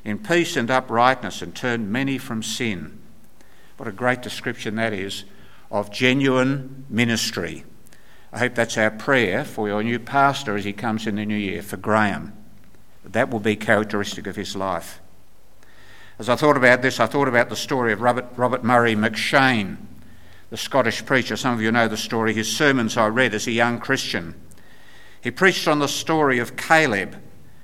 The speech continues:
who we are told followed the Lord fully. The title of the sermon was, "What Does It Mean to Follow the Lord Fully?"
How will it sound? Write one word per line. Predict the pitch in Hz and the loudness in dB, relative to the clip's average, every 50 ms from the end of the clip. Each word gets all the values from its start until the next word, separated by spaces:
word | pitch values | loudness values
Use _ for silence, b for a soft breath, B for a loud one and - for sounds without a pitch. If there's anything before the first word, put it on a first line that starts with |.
| b b b b b | b b b b b
who | b 123 | b -4
we | 117 120 117 | -2 0 0
are | 110 107 | 0 0
told | - - 147 143 135 123 104 101 107 110 104 - | 0 2 4 4 4 4 4 2 0 -2 -6 -10
followed | - - 143 139 139 139 135 135 127 127 127 127 - - - | -4 2 4 4 6 6 6 4 4 2 -2 -6 -10 -12 -8
the | - 117 113 | -6 -6 -4
Lord | 117 120 120 113 104 107 104 104 - - | -2 -2 0 0 0 0 -2 -2 -6 -12
fully. | - - - 139 131 117 101 92 - - - - - - - - - - - - - - - - - - - | -10 -6 -4 -2 0 0 0 0 -2 -6 -10 -14 -16 -16 -16 -16 -16 -16 -16 -16 -16 -18 -18 -18 -18 -16 -16
The | - | -12
title | - - 123 117 120 117 113 | -2 4 4 4 4 4 0
of | 107 | -6
the | 117 113 | -6 -6
sermon | - - 131 120 110 101 92 - 85 - - - - - - | -4 -2 0 0 0 0 -4 -6 -8 -12 -14 -16 -16 -16 -12
was, | - 98 95 95 - - - - - - - | -10 -10 -8 -8 -10 -12 -14 -16 -16 -14 -10
"What | 104 107 | -8 -6
Does | 113 120 139 | -6 -4 -4
It | - | -4
Mean | 120 117 110 104 98 | -2 -2 -2 -2 -4
to | 95 | -6
Follow | 98 - - 117 110 107 107 107 104 104 104 104 - - - - - | -8 -4 0 2 4 4 4 4 2 0 -2 -4 -8 -14 -14 -14 -10
the | - | -8
Lord | 101 98 107 104 98 92 92 92 - - - - - - - - | -4 -2 -2 -2 -2 -2 -4 -8 -10 -12 -14 -16 -16 -18 -18 -16
Fully?" | - - - 117 104 95 85 80 80 | -14 -10 -8 -6 -4 -4 -6 -6 -8